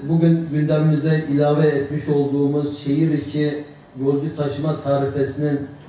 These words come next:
görüşülmesine devam ediyor. Ve belediye başkanlığı teklifi olarak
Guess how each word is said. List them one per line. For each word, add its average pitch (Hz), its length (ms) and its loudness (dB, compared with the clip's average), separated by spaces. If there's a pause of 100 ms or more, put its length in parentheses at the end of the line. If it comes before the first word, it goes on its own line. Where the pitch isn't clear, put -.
(260)
görüşülmesine 139 920 0
devam 143 360 2
ediyor. 123 340 2 (960)
Ve 143 300 2 (680)
belediye 151 560 4
başkanlığı 143 800 0
teklifi 139 400 -2
olarak 143 540 2